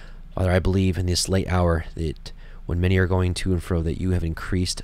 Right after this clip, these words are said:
knowledge, and you've done so by showing us these books that were hidden for the wise. Father, I pray that we be the wise, even according to that parable, the wise and the foolish. I pray that we are the wise, Father.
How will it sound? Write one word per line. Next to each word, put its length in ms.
knowledge, 380
and 100
you've 140
done 240
so 320
by 160
showing 440
us 280
these 140
books 360
that 100
were 80
hidden 400
for 80
the 80
wise. 420
Father, 280
I 80
pray 180
that 120
we 120
be 80
the 100
wise, 540
even 200
according 340
to 40
that 120
parable, 340
the 100
wise 320
and 80
the 60
foolish. 320
I 80
pray 240
that 100
we 160
are 80
the 80
wise, 320
Father. 320